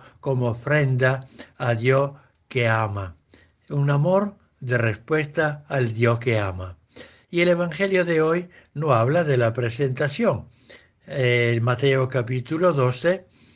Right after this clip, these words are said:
Jesús estaba hablando a la multitud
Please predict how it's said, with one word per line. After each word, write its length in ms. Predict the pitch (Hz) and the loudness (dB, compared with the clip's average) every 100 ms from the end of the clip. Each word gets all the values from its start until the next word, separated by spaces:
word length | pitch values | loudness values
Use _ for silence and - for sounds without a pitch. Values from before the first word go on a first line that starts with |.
| _ - - _ | _ -20 -20 _
Jesús 420 | - 147 143 190 | -6 -4 0 0
estaba 380 | 147 170 156 143 | 0 -2 0 -2
hablando 480 | 113 110 110 107 113 | 0 2 2 2 0
a 60 | |
la 120 | 113 113 | 0 0
multitud 680 | 135 135 147 143 180 196 | 0 0 -2 -2 -2 -4